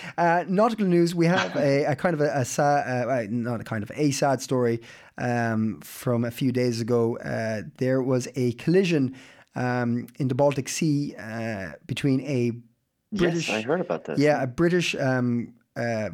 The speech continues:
Speaker 1: flagged cargo ship and a Danish, uh, cargo ship. Um,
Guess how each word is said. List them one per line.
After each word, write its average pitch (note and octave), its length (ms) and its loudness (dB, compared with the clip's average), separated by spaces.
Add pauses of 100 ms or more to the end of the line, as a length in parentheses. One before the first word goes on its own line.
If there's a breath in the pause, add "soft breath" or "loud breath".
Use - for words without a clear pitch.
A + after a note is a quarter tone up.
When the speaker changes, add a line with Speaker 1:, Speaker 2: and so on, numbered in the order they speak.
Speaker 1:
flagged C3+ 440 2
cargo B2+ 200 0
ship C3 220 -2
and C3 120 -2
a A#2 60 -2
Danish, B2+ 480 0 (180)
uh, G2 300 -6
cargo G2+ 260 -6
ship. - 220 -10 (420 loud breath)
Um, A2+ 840 -2